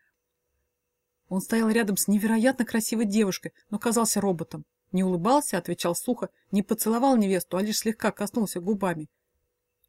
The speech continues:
Женщины в камере жадно прильнули к телевизору. «Ринка, смотри, смотри! Вот мужики, вот козлы! Быстро же он утешился! Тебе жизнь сломал, а сам женится!»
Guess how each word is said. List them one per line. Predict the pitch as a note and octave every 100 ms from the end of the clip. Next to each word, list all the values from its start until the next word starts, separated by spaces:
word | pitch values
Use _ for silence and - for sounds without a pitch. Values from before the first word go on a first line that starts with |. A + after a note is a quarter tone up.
| _ _ _
Женщины | F3+ G#3+ G3+ F#3 F3+
в | -
камере | G3+ B3+ B3 A3+
жадно | F#3 G3 F#3+
прильнули | - F3 E3 E3
к | E3
телевизору. | - E3+ E3+ D#3+ D3+ - _ -
«Ринка, | G3 D4 C#4+ A3+
смотри, | A#3 B3+ C4+ D4+
смотри! | - C4 C4 B3+ - _ _
Вот | E3+ G3 C#4+ C#4+
мужики, | C4 C4 C#4 C4 A#3+
вот | G#3+ G3+ C4 C#4
козлы! | - C#4+ B3 B3+ C4 A#3+ - _ -
Быстро | A#3+ D4 C4
же | A#3+
он | B3+
утешился! | B3 B3 A3+ G#3+ F#3+ F3 - -
Тебе | A#3+ B3+
жизнь | A#3+ B3+ A3+
сломал, | C4 B3+ D4 B3
а |
сам | A3 C4 A3+
женится!» | G#3 C#4+ G#3+ - E3+